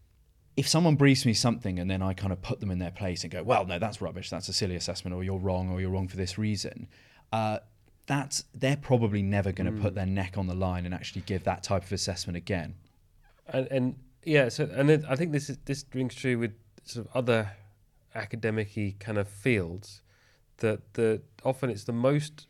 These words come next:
Speaker 2: senior and the most secure in their role, 'cause they have tenure or they have a sound job, whatever, who are most willing to ask what's, uh, what might be perceived as stupid questions,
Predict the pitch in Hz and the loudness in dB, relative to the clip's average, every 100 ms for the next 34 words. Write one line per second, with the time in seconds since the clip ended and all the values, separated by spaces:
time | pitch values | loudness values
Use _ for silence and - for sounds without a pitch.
0 | - - 131 117 110 107 117 - 104 - | -12 -2 0 2 0 0 -2 -2 -8 -8
1 | - 123 98 87 92 - - _ - 110 | -2 0 0 -2 -8 -12 -20 _ -8 -4
2 | 98 95 92 104 92 92 - - - 92 | 0 0 0 0 -2 -4 -12 -16 -12 -8
3 | 92 - 123 113 107 90 90 92 90 92 | -6 2 4 4 2 0 -4 -6 -8 -8
4 | 87 - - - - 107 101 95 104 107 | -10 -14 -20 -18 -8 -4 -4 0 0 0
5 | - 87 90 92 92 - - - - - | -2 -8 -6 -6 -8 -14 -20 -20 -20 -18
6 | 107 113 113 117 127 131 - 120 120 120 | -6 0 2 6 6 6 2 -2 2 4
7 | 107 101 101 98 - - - 113 110 110 | 4 2 -2 -6 -10 -14 -8 -2 2 2
8 | 104 - - 110 - - - - 113 110 | 0 -4 -10 -10 -10 -12 -14 -12 -10 -8
9 | 98 107 113 107 - 101 120 107 104 98 | -8 -8 -6 -8 -8 -8 -6 -6 -6 -8
10 | - - 120 104 104 - 110 - - 151 | -10 -10 -6 -6 -8 -6 -6 -6 -12 -12
11 | - | -16